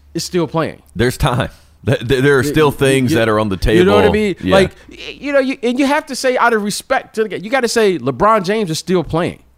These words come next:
Speaker 2: Mm-hmm. Year twenty.
Speaker 1: He's still playing. So I watch the game with great humility because these guys, they're still playing.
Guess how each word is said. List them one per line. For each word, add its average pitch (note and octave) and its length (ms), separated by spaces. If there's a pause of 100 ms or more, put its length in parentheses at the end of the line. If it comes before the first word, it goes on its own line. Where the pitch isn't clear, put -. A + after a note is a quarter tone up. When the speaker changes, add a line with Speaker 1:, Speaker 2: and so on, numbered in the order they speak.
(120)
Speaker 2:
Mm-hmm. G#2+ 260 (300)
Year E2 200
twenty. G#2+ 360 (1400)
Speaker 1:
He's B3+ 180
still A#3+ 240
playing. G3+ 380 (300)
So G3 500 (400)
I C4 140
watch G3+ 480
the G#3 100
game F3+ 320
with D3 200
great D3 300
humility C#3+ 640 (260)
because D#3+ 600 (140)
these G#3+ 360
guys, A#2+ 640 (1400)
they're C4+ 100
still D4+ 220
playing. D#4+ 380